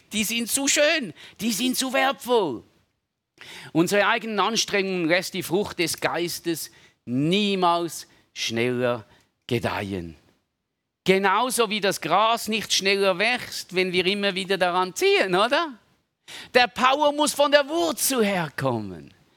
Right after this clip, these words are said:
Und das gilt auch für die Früchte des Geistes.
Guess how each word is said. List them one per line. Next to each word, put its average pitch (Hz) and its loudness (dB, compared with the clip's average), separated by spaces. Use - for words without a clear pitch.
Und 117 -2
das 101 -4
gilt 104 -4
auch 90 -4
für 107 -14
die 104 -8
Früchte 92 -8
des 110 -12
Geistes. - -14